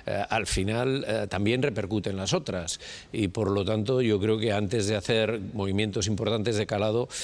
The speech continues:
hay que hacer un estudio completo de cómo se va, cómo va a evolucionar y, y qué, qué efectos va a provocar, porque no es simplemente yo aumento aquí, eh, cambio este impu-, este impuesto y voy a tener más recaudación, o no, eh, porque puede que, que eso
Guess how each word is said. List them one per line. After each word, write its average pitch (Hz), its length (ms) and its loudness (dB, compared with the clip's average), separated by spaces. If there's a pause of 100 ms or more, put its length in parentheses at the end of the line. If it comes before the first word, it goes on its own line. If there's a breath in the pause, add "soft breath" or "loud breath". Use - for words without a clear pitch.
(160 loud breath)
hay 104 160 -2
que 104 100 0
hacer 110 300 0
un 107 320 2
estudio 113 400 0
completo 104 520 0
de 92 120 -2
cómo 107 280 2
se - 140 0
va, 95 380 -2 (340 loud breath)
cómo 113 240 2
va 113 140 4
a 107 40 2
evolucionar 101 680 2
y, 113 340 2
y 98 60 0
qué, 123 280 0
qué 120 220 0
efectos 98 500 -2
va 95 140 2
a 92 80 0
provocar, 90 540 -2
porque 82 180 -6
no 107 120 0
es - 200 0
simplemente 107 500 2
yo 131 120 2
aumento 135 320 0
aquí, 170 280 -2 (440 loud breath)
eh, 127 240 0
cambio 147 240 2
este 151 160 0
impu-, 143 260 -2
este 139 300 0
impuesto 170 480 0
y 135 80 2
voy 156 140 4
a - 20 0
tener 170 180 0
más 165 140 2
recaudación, 120 600 0
o 113 140 -2
no, 151 220 0 (240)
eh, 107 180 0
porque 107 240 -4
puede 127 320 2
que, 110 220 0 (340 loud breath)
que 117 160 2
eso 117 480 2